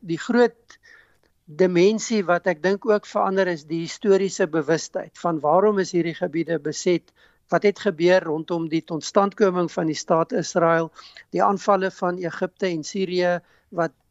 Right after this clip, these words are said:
oornag geloods is teen Israel. Maar dit het baie verander in die sin dat die bestaansreg van Israel al hoe meer deur state erken word. En wat ons nou sien is interne politiek wat eintlik die proses dryf.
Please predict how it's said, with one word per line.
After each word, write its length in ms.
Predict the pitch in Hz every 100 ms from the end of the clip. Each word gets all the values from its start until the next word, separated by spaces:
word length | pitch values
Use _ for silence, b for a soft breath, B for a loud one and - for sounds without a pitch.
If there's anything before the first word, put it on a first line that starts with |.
| _ -
oornag 460 | 196 156 160 165
geloods 460 | 208 165 165 170 -
is 320 | 165 - -
teen 220 | - 175 170
Israel. 600 | 180 - 175 175 165 B B B B B
Maar 220 | 185 208 277
dit 240 | 160 208
het 160 | 277 196
baie 220 | 185 220
verander 520 | - - 208 185 160
in 100 | 160
die 100 | 170
sin 300 | - 220 208
dat 180 | 180 180
die 100 | 175
bestaansreg 720 | 151 160 - 208 214 220 202 -
van 180 | 190 180
Israel 460 | 180 - 190 180
al 120 | -
hoe 100 | 190
meer 280 | 190 175 175
deur 180 | 175 165
state 420 | - 185 175 180
erken 480 | 175 160 - 190 180
word. 260 | 165 165 - b b b -
En 140 | 185
wat 180 | 185 185
ons 140 | 233
nou 180 | 196 214
sien 240 | 254 277 254
is 180 | 202
interne 480 | - 226 233 220 220
politiek 520 | - 190 175 - 185
wat 180 | 214 196
eintlik 320 | 202 175 180
die 100 | -
proses 540 | - 180 165 208 185 160
dryf. 500 | 165 170 156 -